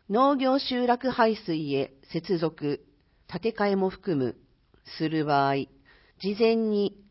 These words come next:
市へ届け出が必要です。無断接続は、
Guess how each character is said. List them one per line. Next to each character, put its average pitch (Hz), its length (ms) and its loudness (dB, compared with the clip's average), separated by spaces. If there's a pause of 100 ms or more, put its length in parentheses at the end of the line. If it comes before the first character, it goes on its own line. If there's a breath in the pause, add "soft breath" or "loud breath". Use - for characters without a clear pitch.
市 - 240 -6
へ 190 140 2
届 208 400 -2
け - 0 -
出 196 120 4
が 185 140 4
必 - 240 -6
要 160 220 2
で 151 160 0
す。 165 40 -20 (1200)
無 185 140 2
断 240 220 4
接 247 260 -4
続 165 300 -2
は、 139 320 -2